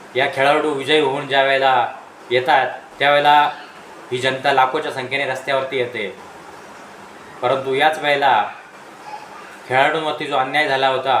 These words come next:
त्यावरती मात्र कुठल्याही जनतेने स्टेटमेंट केला नाही किंवा रस्त्यावर उतरले नाही. मग आपण भारतीय म्हणून घेण्यालायक आहोत का? आपण भारतीय नागरिक आहोत का की एकाला वेगळा न्याय आणि एकाला दुसरा न्याय?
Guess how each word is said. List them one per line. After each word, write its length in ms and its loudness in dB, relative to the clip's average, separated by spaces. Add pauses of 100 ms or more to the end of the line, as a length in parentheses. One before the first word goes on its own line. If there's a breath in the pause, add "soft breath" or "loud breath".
(600)
त्यावरती 380 2
मात्र 280 0
कुठल्याही 440 -2 (420)
जनतेने 520 -2 (1040)
स्टेटमेंट 460 -2
केला 240 2
नाही 260 0
किंवा 200 -2
रस्त्यावर 340 -2
उतरले 340 -2
नाही. 300 -4 (580)
मग 100 4
आपण 200 2
भारतीय 380 2
म्हणून 260 -2 (380)
घेण्यालायक 500 4
आहोत 300 2
का? 260 0 (360)
आपण 240 0
भारतीय 320 2
नागरिक 300 0
आहोत 340 4
का 180 2 (500)
की 120 2
एकाला 260 4
वेगळा 320 2
न्याय 180 2
आणि 200 -4
एकाला 240 -4
दुसरा 300 -4
न्याय? 320 0